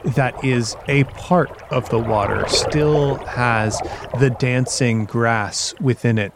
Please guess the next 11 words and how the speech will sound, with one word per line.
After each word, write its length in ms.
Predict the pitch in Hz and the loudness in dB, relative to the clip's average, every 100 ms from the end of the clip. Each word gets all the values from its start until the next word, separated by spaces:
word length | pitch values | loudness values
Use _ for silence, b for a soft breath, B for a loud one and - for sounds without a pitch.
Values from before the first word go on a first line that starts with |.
| - | -4
still 880 | - - - 151 151 143 139 120 - | -4 -4 0 0 2 2 0 -4 -4
has 580 | 127 127 117 113 110 - B B - | -2 0 2 0 -2 -8 B B -2
the 120 | 135 | 0
white 480 | 113 120 127 - - | 0 0 -2 -4 -16
caps 540 | - 107 95 90 - - | -6 -2 -2 -2 -4 -2
and 400 | 131 110 101 98 | -2 0 -2 -4
the 500 | - 123 113 110 110 | -6 0 2 2 0
rushing 880 | 113 110 117 120 117 - 110 104 | -6 -4 0 0 0 -2 -2 -2
flow, 680 | 107 - - 131 104 101 123 - B B | -6 -10 -2 0 2 -2 -6 -10 B B
yet 480 | 131 151 151 - - _ _ _ | 0 2 2 -4 -16 _ _ _
is 440 | - 156 143 123 | 0 2 2 -2